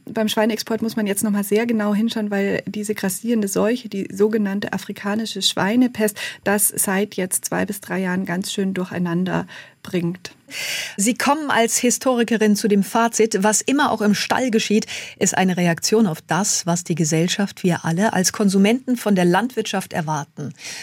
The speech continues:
Speaker 2: Bei diesem Fazit, was war da Ihr erster Gedanke?
Speaker 1: Na, der erste Gedanke war, dass es die Massentierhaltung heute in der Form gibt, es, in der es sie gibt,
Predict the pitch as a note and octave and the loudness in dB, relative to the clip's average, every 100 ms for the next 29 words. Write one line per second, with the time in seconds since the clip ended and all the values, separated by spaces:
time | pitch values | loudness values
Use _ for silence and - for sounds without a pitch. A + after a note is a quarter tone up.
0 | - F3+ F#3+ G3 F3+ E3 E3 F3+ E3 F3+ | -6 0 2 2 2 0 -2 -4 -2 -2
1 | F#3 F#3+ - F#3+ G#3+ G#3 - F3+ F3+ F3+ | -2 -2 2 2 2 -2 -2 -4 -4 -6
2 | E3 D3 D3+ - - _ _ _ _ _ | -6 -8 -10 -14 -18 _ _ _ _ _
3 | _ _ _ - B3+ C4 - C4 C4+ B3 | _ _ _ 2 4 6 4 2 0 2
4 | A#3 C#4 C4+ A3+ A#3+ A#3+ - A#3+ A#3+ - | 4 4 2 4 4 2 0 -2 -2 -2
5 | A3+ A3 B3 C4+ B3+ B3+ A3+ A3+ A3+ A#3 | 2 2 2 2 4 2 4 4 4 2
6 | A#3+ A#3 G#3 G3+ A3+ B3+ C4 B3 A3 G#3+ | 2 0 0 2 2 2 2 2 2 0
7 | G#3+ - G#3+ G#3 G#3+ G#3 B3+ D#4 G#3+ G#3+ | 0 0 0 2 0 2 2 2 0 0
8 | - G#3+ G#3+ A3 A#3+ - A#3 G#3+ A#3+ C4 | 0 2 2 2 2 0 0 0 0 -2
9 | - | -6